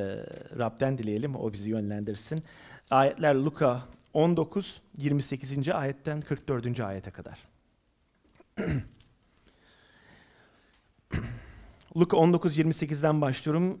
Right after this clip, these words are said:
İsa bu sözleri söyledikten sonra önden yürüyerek Yeruşalim'e doğru ilerledi.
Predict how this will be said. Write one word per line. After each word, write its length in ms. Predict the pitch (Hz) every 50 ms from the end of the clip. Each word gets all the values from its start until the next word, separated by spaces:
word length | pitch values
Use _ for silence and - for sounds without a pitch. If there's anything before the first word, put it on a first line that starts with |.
| -
İsa 520 | - 160 175 165 - - 190 180 202 208 190
bu 60 | 196
sözleri 340 | - - 185 160 165 175 170
söyledikten 480 | - - 170 165 165 160 - 185 180
sonra 580 | 180 175 - 165 151 143 139 147 170 196 196 - - - - - _ -
önden 420 | 175 170 175 180 175 214 - 233
yürüyerek 460 | 220 208 196 196 202 202 214 208 -
Yeruşalim'e 560 | 180 185 202 185 - 190 180 175 170 165 156
doğru 200 | 165 165 165 175
ilerledi. 720 | 190 - 175 165 156 156 156 147 143 135 131 117 107 -